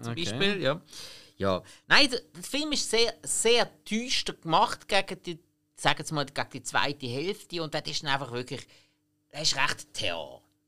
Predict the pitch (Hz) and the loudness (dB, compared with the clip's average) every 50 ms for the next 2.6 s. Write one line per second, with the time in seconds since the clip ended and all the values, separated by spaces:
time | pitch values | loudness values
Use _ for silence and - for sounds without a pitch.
0 | _ _ _ _ _ - 104 107 127 147 196 190 - - - _ _ _ _ _ | _ _ _ _ _ -12 -10 -8 -6 -6 -6 -6 -8 -14 -18 _ _ _ _ _
1 | - 175 175 190 185 170 175 175 175 175 175 - 151 156 - - - - 123 160 | 0 2 4 4 4 6 6 6 8 6 6 4 2 0 0 0 -2 0 0 0
2 | 202 - 147 143 - - - 143 139 143 - - | 0 0 -2 -2 -4 -6 0 0 0 0 0 -8